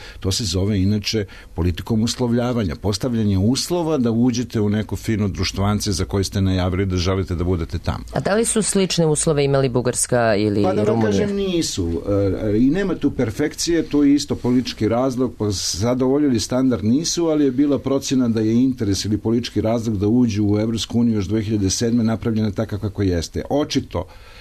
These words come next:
Speaker 1: da nas, a, imaju na dispoziciji, da je ključni razlog i jeste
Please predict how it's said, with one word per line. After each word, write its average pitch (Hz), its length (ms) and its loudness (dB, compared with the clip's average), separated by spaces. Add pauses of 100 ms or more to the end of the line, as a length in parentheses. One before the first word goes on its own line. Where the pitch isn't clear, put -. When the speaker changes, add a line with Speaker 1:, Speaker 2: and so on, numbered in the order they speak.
(160)
Speaker 1:
da 95 200 0
nas, - 380 -2 (560)
a, 87 200 0 (320)
imaju 120 360 2
na 95 120 0
dispoziciji, 113 920 0
da 113 120 -2
je 107 120 0
ključni 131 540 0
razlog 104 580 0
i 110 140 2
jeste 123 480 -2